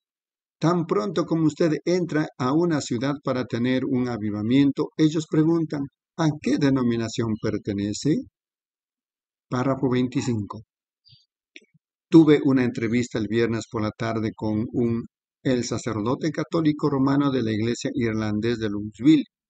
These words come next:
y tan pronto como me había introducido a él, un fino hombre erudito, él dijo, "Señor Branham, ¿con qué denominación está usted?".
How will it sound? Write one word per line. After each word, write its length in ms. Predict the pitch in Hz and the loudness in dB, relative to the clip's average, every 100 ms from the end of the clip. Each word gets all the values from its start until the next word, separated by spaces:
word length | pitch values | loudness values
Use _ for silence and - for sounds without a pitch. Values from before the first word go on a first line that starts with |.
| _ _ _ _ _ _ | _ _ _ _ _ _
y 80 | 139 | 0
tan 200 | 170 170 | 0 0
pronto 340 | 185 190 180 | 0 0 -2
como 260 | - 160 156 | 0 2 4
me 200 | 143 139 | 2 0
había 340 | 113 151 175 | 0 2 2
introducido 840 | 147 123 120 110 107 - 127 131 131 _ - | 2 0 -2 -4 -4 0 0 0 -2 _ -10
a 220 | 113 117 | -2 2
él, 280 | 139 143 156 _ _ _ | 2 0 -4 _ _ _
un 320 | 156 160 139 | 4 6 4
fino 340 | - 131 120 117 117 | 2 2 2 -2 -2
hombre 480 | 120 156 135 104 - | 0 2 2 0 -4
erudito, 640 | 113 104 101 123 151 - - _ _ | -4 -2 2 4 4 2 -14 _ _
él 220 | 139 143 110 | 2 4 4
dijo, 360 | 110 104 113 _ _ _ | 0 -2 -6 _ _ _
"Señor 380 | - 151 185 139 | 0 2 2 0
Branham, 500 | 110 101 - 107 110 - _ _ _ - | 0 -2 -4 -8 -8 -16 _ _ _ 2
¿con 220 | 156 151 | 4 4
qué 160 | 202 | 4
denominación 920 | 202 262 147 135 120 107 - 117 110 | 2 4 4 4 2 0 2 2 2
está 240 | 104 - 104 | -2 -4 -8
usted?". 460 | 92 - 104 104 | -8 -8 -4 -2